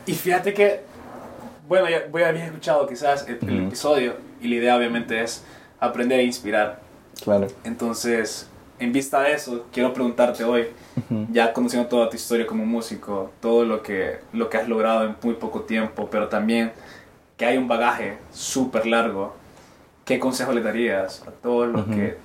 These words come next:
Speaker 1: nos están escuchando y que posiblemente es alguien que le apasiona la música,
Speaker 2: Ujú.
Speaker 1: que quiere hacer música,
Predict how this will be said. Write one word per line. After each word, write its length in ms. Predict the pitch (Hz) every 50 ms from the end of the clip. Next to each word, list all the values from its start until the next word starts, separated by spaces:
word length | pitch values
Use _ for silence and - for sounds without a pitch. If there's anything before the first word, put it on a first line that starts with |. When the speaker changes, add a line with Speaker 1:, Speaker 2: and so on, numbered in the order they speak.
| - - -
Speaker 1:
nos 160 | 120 117 110 107
están 220 | - - - 139
escuchando 640 | 143 143 - 139 - 180 156 135 120 110 113 117 - - - - - - - - - - - _ _ -
y 80 | 117
que 100 | 113 127
posiblemente 560 | 123 - 117 - 131 123 123 120 123 123 120 -
es 60 | 131
alguien 260 | 123 120 120 117 113
que 140 | - 113 110
le 100 | 110 107
apasiona 400 | - - - - - 123 123 123
la 80 | 117
música, 640 | 113 117 123 123 120 - 117 110 - 107 104 104 - -
Speaker 2:
Ujú. 240 | 123 - - 113 104
Speaker 1:
que 120 | 104 - -
quiere 260 | - 123 127 123 120
hacer 180 | - - 117
música, 720 | 110 117 123 120 113 - 113 107 - - 110 107 107 107